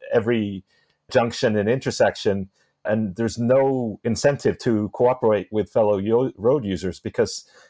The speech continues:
the highway code, the traffic lights and, and stop signs dictate, uh, exactly what you're supposed to do in this situation, and there's no nuance or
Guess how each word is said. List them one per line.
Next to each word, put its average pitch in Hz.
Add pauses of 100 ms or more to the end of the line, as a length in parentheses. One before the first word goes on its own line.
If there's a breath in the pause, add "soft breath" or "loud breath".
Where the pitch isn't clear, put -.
(200 soft breath)
the 98
highway 127
code, 120
the 95
traffic 113
lights 110
and, 95
and 95
stop 117
signs 98
dictate, 113 (240)
uh, 87
exactly 110
what 104
you're 110
supposed 110
to 104
do 107
in 98
this 98
situation, 110
and 92
there's 95
no 110
nuance 104
or 101